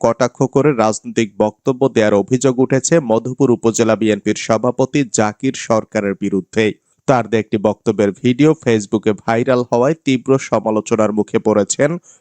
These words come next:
মধুপুরের জাকির সরকার। জানা যায়, গত এগারোই অক্টোবর মধুপুর বিএনপি কার্যালয়ের সামনে দেয়া তার এই মন্তব্যে তৃণমূল, বিএনপি তথা জনমনে ব্যাপক ক্ষোভ ও অসন্তোষ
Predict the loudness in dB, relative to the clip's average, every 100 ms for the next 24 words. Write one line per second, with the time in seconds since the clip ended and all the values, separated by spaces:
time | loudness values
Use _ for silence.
0 | -6 0 2 0 0 2 2 0 -2 -2
1 | -8 -2 -2 0 0 0 -2 _ _ _
2 | -2 0 2 2 0 2 0 2 0 2
3 | 2 4 2 0 -2 0 0 0 0 0
4 | 2 0 2 2 2 -2 0 0 0 2
5 | 0 0 -2 -2 -2 -4 0 0 0 0
6 | -2 -2 -4 0 -2 0 -2 0 2 0
7 | -2 _ _ 0 2 2 2 2 2 0
8 | 0 -2 0 -2 0 -2 0 0 0 -2
9 | 0 0 0 0 -4 _ -2 0 2 0
10 | 0 -6 -4 -2